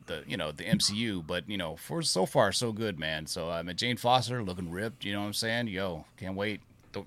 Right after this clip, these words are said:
yeah, and it's gonna be, like, in a month or two, I think, right? I mean, it's, it's the shortest release window ever between two films, I think, in the M C U, uh, for, uh, Into the Multiverse of Madness, Into Thor, the God of Thunder. So, uh, yeah, that's gonna be crazy. And just wait till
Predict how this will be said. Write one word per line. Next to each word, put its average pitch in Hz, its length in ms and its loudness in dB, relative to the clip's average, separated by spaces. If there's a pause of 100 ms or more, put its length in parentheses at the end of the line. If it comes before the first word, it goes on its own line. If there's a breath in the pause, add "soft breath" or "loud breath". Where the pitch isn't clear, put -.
yeah, 98 300 0 (160)
and 101 160 -4
it's 101 140 -2
gonna 123 180 2
be, 117 440 2
like, 90 220 0
in 95 60 -4
a 95 60 -2
month 123 260 2
or 139 60 -2
two, 80 240 -6
I 76 80 -8
think, 135 260 0
right? 101 260 0
I 113 60 2
mean, 101 160 -2
it's, 113 320 0
it's 151 160 0
the - 100 2
shortest 214 380 10
release 160 300 6
window 143 240 6
ever 123 200 8
between 104 300 0
two 110 160 0
films, 104 320 0
I 87 60 0
think, 85 260 -6
in 101 80 0
the 95 80 0
M 87 140 -2
C - 140 -4
U, 85 140 -4
uh, 87 120 0
for, 101 280 -2
uh, 98 260 0 (120)
Into 135 220 2
the 127 80 4
Multiverse 113 500 2
of 107 120 0
Madness, 110 420 2 (440 loud breath)
Into 110 160 0
Thor, 117 240 0
the 117 100 0
God 95 280 2
of 87 80 -4
Thunder. 80 400 -6
So, 85 380 -4
uh, 82 300 -4 (200)
yeah, 92 220 -6 (100)
that's 110 160 -6
gonna 101 200 -2
be 85 60 -8
crazy. 82 440 -4
And 95 120 -6
just 139 200 0
wait 165 180 6
till 135 340 6